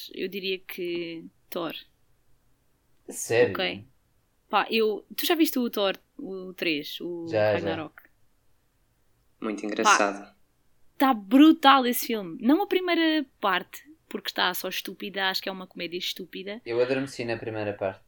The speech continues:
Speaker 1: Mas há uma revelação do gajo,
Speaker 3: Espera,
Speaker 1: Asgard
Speaker 3: qual a
Speaker 1: Thunder,
Speaker 3: primeira parte?
Speaker 1: tipo, lindo. Pá, a primeira parte antes do intervalo, eu faço essa separação dos filmes, estás a
Speaker 3: Oh,
Speaker 1: perceber?
Speaker 3: what? Ok.
Speaker 2: Yeah.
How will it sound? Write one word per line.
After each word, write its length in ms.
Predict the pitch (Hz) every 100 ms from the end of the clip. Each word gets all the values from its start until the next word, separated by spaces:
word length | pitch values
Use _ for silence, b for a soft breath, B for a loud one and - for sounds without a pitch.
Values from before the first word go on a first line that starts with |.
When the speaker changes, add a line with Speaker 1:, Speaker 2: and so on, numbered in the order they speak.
| -
Speaker 1:
Mas 280 | 330 302
há 100 | 359
uma 220 | 370 339 349
revelação 680 | 330 302 330 330 - 294
do 140 | 285 269
gajo, 500 | 262 277 269 254 -
Speaker 3:
Espera, 260 | 262 110
Speaker 1:
Asgard 80 | 107
Speaker 3:
qual 120 | 139
a 40 | -
Speaker 1:
Thunder, 60 | - 123
Speaker 3:
primeira 260 | 120 226 226
parte? 220 | - 277
Speaker 1:
tipo, 380 | - 277 262 - _ _ - -
lindo. 560 | 254 294 339 180 175 170 _ _ _ _ _ _ _ _ _ _ _ - -
Pá, 120 | 220
a 40 | 208
primeira 280 | 226 233
parte 260 | 226 233 226
antes 140 | 226 -
do 60 |
intervalo, 480 | 214 202 190 180 175
eu 60 | 185
faço 260 | 208 202
essa 120 | 196 196
separação 540 | - 185 185 - 175
dos 140 | 170 -
filmes, 280 | 165 165
estás 160 | - 160
a 20 |
Speaker 3:
Oh, 40 | 160
Speaker 1:
perceber? 220 | - 131
Speaker 3:
what? 140 | - 117
Ok. 240 | - -
Speaker 2:
Yeah. 400 | 107 131 147 -